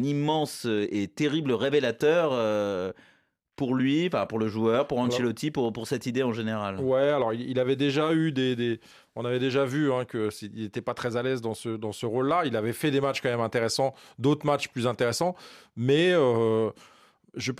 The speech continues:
Speaker 2: je pense que quand tu, quand tu es milieu de terrain défensif et que tu dois jouer défenseur central, il faut déjà que tu aies une âme de, de, de défenseur dans, dans, dans ta façon de, d'aborder les choses, ce qu'il n'a pas du tout. C'est-à-dire que déjà dans son travail défensif de milieu de terrain,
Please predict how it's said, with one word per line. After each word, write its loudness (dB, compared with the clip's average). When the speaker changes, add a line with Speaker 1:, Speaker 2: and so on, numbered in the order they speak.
Speaker 2:
je 0
pense 0
que -16
quand 2
tu, -6
quand 0
tu 4
es 6
milieu 4
de -4
terrain 2
défensif -2
et -6
que -18
tu -6
dois 4
jouer 2
défenseur -2
central, -2
il -12
faut 0
déjà 4
que -20
tu -2
aies 2
une 4
âme 2
de, 2
de, 0
de -4
défenseur 0
dans, -2
dans, 0
dans -2
ta -2
façon -4
de, -4
d'aborder 0
les -2
choses, -6
ce -8
qu'il -2
n'a 2
pas 2
du -8
tout. -14
C'est-à-dire 0
que 0
déjà 2
dans 0
son -2
travail 0
défensif -2
de 0
milieu 4
de -2
terrain, 2